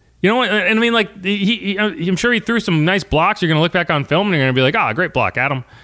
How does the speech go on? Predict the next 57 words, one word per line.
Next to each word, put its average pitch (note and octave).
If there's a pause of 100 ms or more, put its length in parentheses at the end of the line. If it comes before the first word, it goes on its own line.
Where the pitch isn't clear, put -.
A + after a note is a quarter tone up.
(280)
But, -
man, G#3
the C3+
first, F#3
I E3
think F3+
it -
was C3
a A#2
third A3
down G#3
play A#3
on D#3
the B2+
second F#3+
drive F#3
of E3
the A#2+
game. E3+
The C#3+
Saints F3+ (460)
went F3
down F#3+
the F3
field, F3 (480)
you B2+
know, C#3+
kicked D#3
the D#3
field D#3+
goal F3
'cause C3
that's C#3+
what D#3+
they E3+
do. F3 (1000)
And E3+
then, E3
<laughs> F#3+
and D#3+
then G3
the G#3
defense A3
stood -
up, -
right? A#3+ (540)
You G#3+
know, B3+ (400)
not A#3
a -
perfect -
start, C4 (200)
but A3+
a -
pretty D#4
good D#4
start, E4